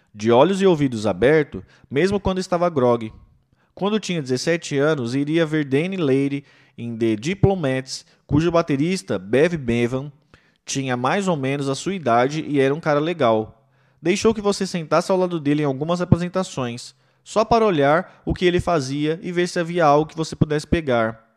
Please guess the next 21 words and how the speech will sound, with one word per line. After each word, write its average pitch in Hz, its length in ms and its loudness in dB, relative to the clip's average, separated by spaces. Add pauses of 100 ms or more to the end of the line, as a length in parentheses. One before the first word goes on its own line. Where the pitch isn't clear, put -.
(600)
O 95 180 0
R 175 320 6
and 180 120 -6
B 156 420 -2 (180)
e 123 120 -4
o 107 40 -2
soul 185 360 2
music 156 420 4
americana 143 540 0
também 147 360 0
eram 151 160 0
bons, 110 480 -8 (300)
especialmente 180 680 -2
depois 165 300 -2
que - 80 -14
você 156 240 -4
conseguiria 156 560 -4
pegar 151 300 0
aqueles 151 300 -2
sons 156 280 -6
grandes, 135 640 0